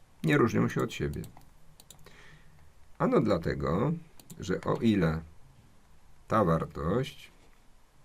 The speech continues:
wskazuje na U S D, to ta wartość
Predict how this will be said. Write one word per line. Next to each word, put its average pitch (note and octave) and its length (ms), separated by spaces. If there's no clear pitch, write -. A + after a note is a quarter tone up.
wskazuje F2+ 500
na D#2 140
U E2 220
S C#2+ 180
D, C2 140
to - 120
ta - 220
wartość - 760